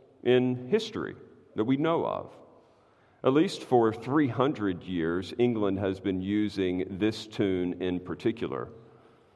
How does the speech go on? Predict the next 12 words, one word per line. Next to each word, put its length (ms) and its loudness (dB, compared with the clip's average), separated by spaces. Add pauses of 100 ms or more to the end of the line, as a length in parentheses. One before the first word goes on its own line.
(320)
The 60 -4
tune 320 6
is 120 4
old, 440 0 (1500)
but 420 0
the, 440 4
the 140 6
actual 460 0
text 680 -2 (540)
is 120 2
even 280 4
older. 480 -2